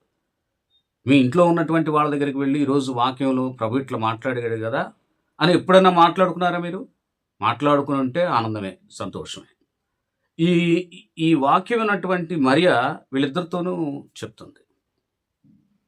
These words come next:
కానీ ఒకరోజు పరిభారం ఎక్కువైపోయి మార్తమ్మ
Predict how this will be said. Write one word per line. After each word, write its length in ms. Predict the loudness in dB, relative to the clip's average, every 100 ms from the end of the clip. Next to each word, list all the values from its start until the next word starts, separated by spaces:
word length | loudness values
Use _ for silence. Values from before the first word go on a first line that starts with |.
| _ _ _ -6
కానీ 140 | -2
ఒకరోజు 360 | 0 2 2 0
పరిభారం 540 | 2 2 2 2 2
ఎక్కువైపోయి 840 | -2 -2 -2 -2 -2 -2 -2 -8 _ _ _ _
మార్తమ్మ 760 | 0 2 2 0 0 -2 -4